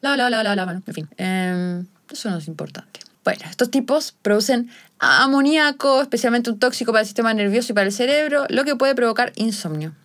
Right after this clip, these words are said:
Provocan alteraciones cromosomáticas al destruir el material genético del A D N. Destruyen células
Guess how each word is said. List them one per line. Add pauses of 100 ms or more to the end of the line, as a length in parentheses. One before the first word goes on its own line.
(120)
Provocan
alteraciones
cromosomáticas
al
destruir
el
material
genético
del (140)
A
D
N. (220)
Destruyen
células